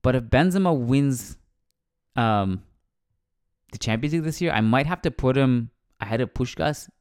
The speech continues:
and that kinda breaks my brain because right now I have Puskás as the third best player in club history behind Di Stefano and Ronaldo. And I just don't know what to do. I have to think about it. This is all raw, unfiltered thoughts.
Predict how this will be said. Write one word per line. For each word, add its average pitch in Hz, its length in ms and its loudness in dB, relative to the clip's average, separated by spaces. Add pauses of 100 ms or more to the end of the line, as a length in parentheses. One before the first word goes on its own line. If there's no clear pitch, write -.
(220)
and 131 140 4
that 131 180 2
kinda 170 220 2
breaks 123 400 0
my 110 140 2
brain 107 460 -2
because 104 640 -2 (880)
right 139 220 6
now 135 220 6
I 117 60 6
have 110 180 -2
Puskás - 400 -4
as 110 60 -6
the 101 80 -2
third 107 280 0
best 101 220 -2
player 101 160 0
in 92 100 -2
club 92 220 -4
history 101 300 -4
behind 95 340 -4
Di 95 80 -6
Stefano 92 420 -4
and 87 120 -4
Ronaldo. - 380 -6 (240)
And 117 100 2
I 123 80 4
just 123 180 -4
don't 127 140 4
know 113 160 2
what 113 160 -2
to 110 80 -10
do. 101 100 2
I 98 60 2
have 135 140 -2
to 202 60 -2
think 156 240 -2
about 101 180 0
it. 98 60 -4
This 139 100 0
is 143 120 -4
all 160 140 6
raw, 123 400 8
unfiltered 110 540 -2
thoughts. - 380 -2